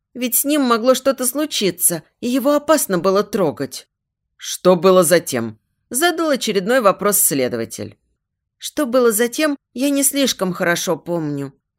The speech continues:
Вроде бы побежала в комнату воспитателя», ответил я. «По какой-то причине?» Следователь начал вертеть в руках письменную ручку. «Спустя непродолжительное время виртуальная запись охранной системы, что была в общем коридоре,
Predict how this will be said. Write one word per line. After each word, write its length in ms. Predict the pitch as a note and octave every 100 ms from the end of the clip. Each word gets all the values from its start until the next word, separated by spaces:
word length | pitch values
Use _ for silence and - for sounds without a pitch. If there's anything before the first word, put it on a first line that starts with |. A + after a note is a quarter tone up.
| -
Вроде 480 | B3 C4 D4 C#4+
бы 160 | C#4+ C#4+
побежала 600 | C#4+ A#3+ A3 A3 C4 C#4
в 80 | C4+
комнату 460 | A#3+ A#3+ B3 B3
воспитателя», 840 | A#3+ A#3+ - B3+ D#3+ D3 D3+ C#3 C#3 _ _ _
ответил 600 | D#3+ D#3+ F3 F3+ A3+ G#3
я. 320 | B2 A#2 - _ _ _ _ _ _
«По 120 | D3
какой-то 580 | - D#3+ - F#3 - D3+
причине?» 840 | - D#3 C#3 - C4+ G#3 A2+ G#2 _ _ _
Следователь 680 | - D4+ F4 D#4+ C#4+ C4 A#3+
начал 380 | A#3 A#3 A#3+ G#3
вертеть 480 | G3+ F#3+ G#3 F3+
в 60 | F3
руках 460 | G#3 G#3+ D#4 - -
письменную 680 | A3+ - A#3+ A#3+ B3+ B3+
ручку. 520 | F3+ - - - F#2+ _ _
«Спустя 500 | - - E3+ - G3
непродолжительное 1040 | F3+ E3 E3+ D#3 E3 D#3+ D#3+ D#3+ D#3 D3+ D3+
время 440 | F#3+ A#3+ C#3 G#2+ _ _ _
виртуальная 720 | D#3 E3+ G3+ G3 F#3 F3 E3+
запись 360 | E3+ F3 D#3 F#3
охранной 480 | D#3+ F3 D#3+ D#3+
системы, 600 | D#3 E3 D#3+ - C#4 F3+
что 200 | C3 -
была 280 | D#3 E3+ D#3
в 60 | D3
общем 320 | D3+ - D#3
коридоре, 560 | - E3 D#3+ C3 B2